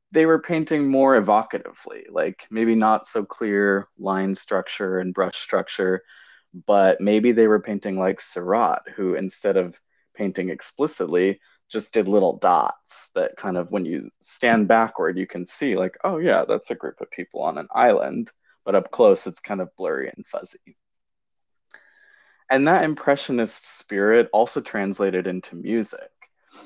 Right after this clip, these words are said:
So there were musicians who, instead of trying to do the conventional forms that had been done in the entire nineteen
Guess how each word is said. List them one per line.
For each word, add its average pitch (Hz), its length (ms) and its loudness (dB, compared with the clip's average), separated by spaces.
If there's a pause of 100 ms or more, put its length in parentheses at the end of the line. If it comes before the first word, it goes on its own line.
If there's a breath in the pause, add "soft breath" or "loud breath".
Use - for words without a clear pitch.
(140 loud breath)
So 107 460 6 (120)
there 117 220 4
were 113 160 2
musicians 110 640 -4
who, 95 300 -4 (100)
instead 123 400 -2
of 127 260 -2 (1120)
trying 117 360 0
to 113 100 -4
do 101 300 2
the 92 180 -2 (160)
conventional 98 720 0
forms 90 520 -6
that 87 120 -4
had 98 140 -6
been 90 180 -8
done 92 320 0
in 104 160 0
the 95 400 0
entire 92 440 0
nineteen 92 340 -6